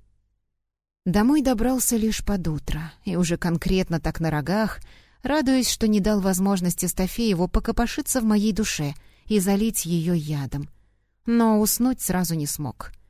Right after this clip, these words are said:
Нужна была дополнительная анестезия для гудящих нервов, и скулящего от тоски сердца. Открыл профиль Истомы в телефоне,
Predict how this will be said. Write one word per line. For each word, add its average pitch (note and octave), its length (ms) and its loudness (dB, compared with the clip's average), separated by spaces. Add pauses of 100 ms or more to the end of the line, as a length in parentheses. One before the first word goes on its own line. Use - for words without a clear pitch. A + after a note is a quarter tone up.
(160)
Нужна F#3+ 360 2
была E3+ 260 2
дополнительная F3 800 2
анестезия F#3+ 840 0
для F3 240 2
гудящих D#3+ 540 0
нервов, F3+ 420 0 (380)
и D4+ 120 0
скулящего G#3 840 0
от - 260 -4
тоски E3 400 -4
сердца. - 600 -6 (760)
Открыл F#3+ 500 2
профиль E3+ 460 2
Истомы E3+ 380 0
в - 60 -8
телефоне, F3+ 800 -4